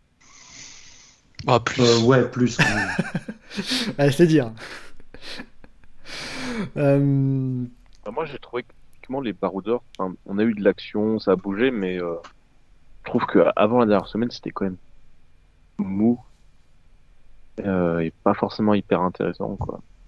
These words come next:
Speaker 4: C'était pas
Speaker 3: C'est-à-dire,
Speaker 4: le
Speaker 3: euh,
Speaker 4: genre
Speaker 3: concernant les baroudeurs ou pour le général ?
Speaker 4: Non, les baroudeurs. Euh, y a pas eu d'étape, euh,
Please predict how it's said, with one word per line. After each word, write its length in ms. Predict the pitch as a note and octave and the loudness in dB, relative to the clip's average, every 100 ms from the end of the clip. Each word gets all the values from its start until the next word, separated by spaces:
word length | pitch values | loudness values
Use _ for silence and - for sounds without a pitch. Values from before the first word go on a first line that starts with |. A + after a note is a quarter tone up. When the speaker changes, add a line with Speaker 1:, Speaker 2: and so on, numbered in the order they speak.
| - - | -14 -4
Speaker 4:
C'était 180 | G#3 | 4
pas 60 | C#3 | 6
Speaker 3:
C'est-à-dire, 140 | C#3 | 8
Speaker 4:
le 60 | C3+ | 6
Speaker 3:
euh, 40 | |
Speaker 4:
genre 80 | A#2 | 4
Speaker 3:
concernant 260 | C3+ C#3+ D3 | 4 4 4
les 80 | D3 | 6
baroudeurs 380 | C#3+ D#3+ A3 | 6 6 4
ou 80 | F3+ | 2
pour 160 | C3+ C3 | 2 0
le 60 | |
général ? 380 | B2 B2+ B2 A#2+ - - - _ _ _ - | 2 0 -2 -6 -10 -12 -12 _ _ _ 2
Speaker 4:
Non, 60 | C3+ | 4
les 60 | |
baroudeurs. 380 | A#2+ A2+ G#2 F#2+ _ _ _ _ _ _ - | 4 2 0 -6 _ _ _ _ _ _ -10
Euh, 800 | G2+ G2 F#2 F2+ E2+ E2 F2 E2 | -2 0 0 -2 -4 -2 0 -2
y 80 | D2+ | -2
a 60 | F2+ | 2
pas 140 | C3 | 4
eu 100 | D3+ | 4
d'étape, 500 | B2+ A2+ - A#2+ - - | 4 0 4 2 2 -4
euh, 360 | G2 F#2+ F#2 | -2 0 0